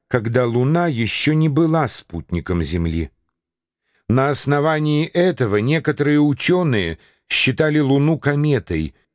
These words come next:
чья орбита однажды приблизилась к Земле настолько, что оказалась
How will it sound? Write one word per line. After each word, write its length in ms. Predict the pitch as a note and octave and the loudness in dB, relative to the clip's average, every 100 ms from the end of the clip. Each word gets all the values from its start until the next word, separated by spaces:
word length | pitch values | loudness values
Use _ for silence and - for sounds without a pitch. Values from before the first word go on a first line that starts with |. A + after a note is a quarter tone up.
| _ | _
чья 360 | - C3+ D#3+ D#3+ | -2 2 2 2
орбита 720 | D#3+ C#3+ B2 F3 F#3+ C3 A2 | 0 0 0 -2 0 0 0
однажды 840 | B2+ B2 D3+ E3+ E3+ G2+ F2+ E2+ D#2+ - _ _ | 0 0 0 2 0 -2 -2 -2 -4 -12 _ _
приблизилась 800 | A2 B2+ C#3 D#3+ B2 C#3 B2 G2+ | 0 2 2 2 2 2 0 0
к 80 | G2 | 0
Земле 400 | A2+ C3 C#3 C#3 | 2 2 2 2
настолько, 800 | B2+ - - F3+ F3+ - F#2 - - - | 0 0 2 0 0 -2 -4 -4 -14 -10
что 280 | - C#3 | 0 2
оказалась 840 | C#3+ - D3 C3 D#3+ D#3 C#3 - | 0 0 -2 0 0 2 0 -2